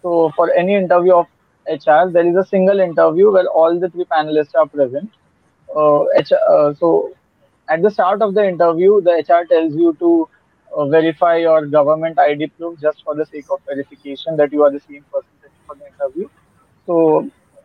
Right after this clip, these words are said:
uh, T-, uh, the H R will start the interview by asking you, "Tell me about yourself," or some basic kind of a question, li-, of which college you are from, what is your pointer, or X Y Z, uh, questions like that. H R will start with a ba-,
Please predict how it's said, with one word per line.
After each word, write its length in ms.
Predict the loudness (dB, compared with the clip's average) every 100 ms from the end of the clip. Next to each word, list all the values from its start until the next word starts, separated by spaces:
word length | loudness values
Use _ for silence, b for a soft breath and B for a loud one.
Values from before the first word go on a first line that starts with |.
| -6
uh, 80 | -2
T-, 180 | 2 4
uh, 360 | 6 4 4 2
the 160 | 2
H 160 | 2 2
R 180 | 0 2
will 160 | 0
start 340 | 2 0 0 2
the 120 | 2
interview 400 | 2 2 2 2
by 140 | 4
asking 520 | 2 2 -2 _ -14 -2
you, 380 | 2 2 0 -4 _ _ _ -10
"Tell 160 | -6
me 100 | -2
about 260 | 0 0 2
yourself," 720 | 2 2 2 4 4 2 -2 _ _ _ -20
or 80 |
some 280 | -16 -12 -6
basic 360 | -2 0 -2 -2
kind 220 | 0 0
of 100 | -4
a 40 |
question, 600 | -4 -2 -2 0 -2 -2
li-, 100 | -6 -8 -14 _ _ _ _ _
of 180 | -16 -10 -4
which 240 | -4 -4
college 320 | -2 0 0 0
you 100 | 0
are 120 | 0
from, 200 | 2 2
what 180 | 2 -2
is 80 | -4
your 120 | -8
pointer, 340 | -6 -8 0 0
or 220 | 2 -2
X 100 | -4 -10
Y 100 | -6
Z, 80 | -6
uh, 400 | -6 _ -20 -20 _
questions 380 | -16 -14 -18 -18
like 180 | -20 -12
that. 200 | -10 -10 _ _ _ -16
H 100 | -2
R 120 | 2
will 160 | 2 2
start 340 | 2 0 0
with 160 | -2 -2
a 60 | 0
ba-, 280 | 2 2